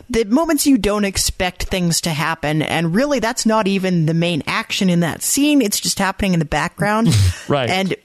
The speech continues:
Speaker 1: I think, like, if Mario Lanza were writing up the funny one fifteen for The Amazing Race,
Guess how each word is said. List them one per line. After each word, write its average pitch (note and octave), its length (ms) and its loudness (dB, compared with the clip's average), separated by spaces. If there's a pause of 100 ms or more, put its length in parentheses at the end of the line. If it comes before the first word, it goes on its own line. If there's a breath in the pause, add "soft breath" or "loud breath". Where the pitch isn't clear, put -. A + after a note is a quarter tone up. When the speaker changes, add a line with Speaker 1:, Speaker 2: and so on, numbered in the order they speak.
(300)
Speaker 1:
I A3 140 0
think, B3+ 320 -2 (260 loud breath)
like, B3 160 0
if C4 100 -2
Mario D4+ 380 4
Lanza F#3 400 0
were E3 100 -2
writing F#3 300 0
up F#3 100 -6
the F3+ 80 -2
funny F3+ 320 -2
one E3+ 240 2
fifteen F3 540 -2
for F3+ 100 -2
The E3+ 100 0
Amazing D#3 400 0
Race, C#3+ 420 0